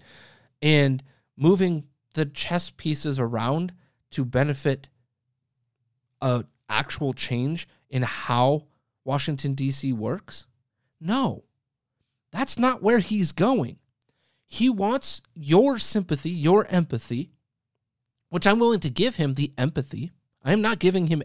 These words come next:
any sympathy at all. Is there any evidence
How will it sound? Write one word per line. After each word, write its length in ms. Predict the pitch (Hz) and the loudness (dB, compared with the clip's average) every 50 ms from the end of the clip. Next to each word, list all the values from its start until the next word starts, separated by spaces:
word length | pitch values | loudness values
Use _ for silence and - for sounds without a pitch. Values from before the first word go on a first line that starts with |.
| - _ | -6 _
any 300 | 160 165 196 226 208 147 | 0 2 2 2 2 -2
sympathy 560 | 131 - - 143 139 135 131 117 - 127 117 | -4 -4 -4 -4 -2 -2 -4 -4 -2 -4 -2
at 120 | 107 107 107 | -2 -2 -2
all. 340 | 127 165 139 104 135 - _ _ _ _ _ _ _ _ _ _ _ _ _ _ _ _ _ _ _ _ _ _ _ _ _ _ _ _ _ _ _ _ _ _ _ _ _ _ _ _ _ _ _ _ _ _ _ _ _ _ | -2 -2 -2 -2 -6 -14 _ _ _ _ _ _ _ _ _ _ _ _ _ _ _ _ _ _ _ _ _ _ _ _ _ _ _ _ _ _ _ _ _ _ _ _ _ _ _ _ _ _ _ _ _ _ _ _ _ _
Is 160 | - 196 180 - | -6 -4 -2 0
there 160 | 202 202 - - | -2 -2 -2 -2
any 380 | - 190 233 262 277 269 247 - - | 0 0 2 2 2 0 -2 -2 0
evidence 680 | 156 190 196 165 160 131 110 98 - - - - - | 2 2 4 4 2 2 0 -4 -6 -12 -14 -14 -14